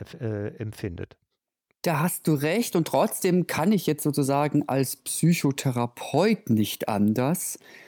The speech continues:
Speaker 2: als an der Stelle natürlich auch zu sagen, im Leben eines Schwulen hat die Mutter eine wichtige Bedeutung im Sinne einer Projektionsfläche, einer sehr wichtigen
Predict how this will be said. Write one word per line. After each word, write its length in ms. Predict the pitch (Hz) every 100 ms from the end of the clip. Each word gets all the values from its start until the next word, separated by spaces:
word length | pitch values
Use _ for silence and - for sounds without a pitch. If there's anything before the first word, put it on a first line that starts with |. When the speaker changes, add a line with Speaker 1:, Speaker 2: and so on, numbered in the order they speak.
| - - -
Speaker 2:
als 240 | 147 151
an 180 | 135 147
der 240 | 147 156
Stelle 320 | 160 - 160 151
natürlich 600 | 147 - 165 160 - -
auch 340 | 143 214 254
zu 200 | - -
sagen, 640 | 151 143 131 131 143 147 147 - - - _ _ _ _ _ _ _ _ _ _ _ - - - -
im 380 | - - 233 233 -
Leben 460 | 185 208 233 220
eines 400 | - 165 190 190
Schwulen 480 | - - 185 196 180
hat 160 | 185 185
die 60 |
Mutter 420 | 170 180 - 196
eine 220 | - 165 156
wichtige 380 | 175 - 165
Bedeutung 540 | 151 147 135 151 160 160
im 100 | 147
Sinne 320 | - 156 -
einer 180 | 143 143
Projektionsfläche, 1120 | - 139 135 - 139 147 - 135 135 - 143
einer 240 | 131 135 131
sehr 460 | - 135 151 151 -
wichtigen 840 | 131 - - 131 - 123 123 -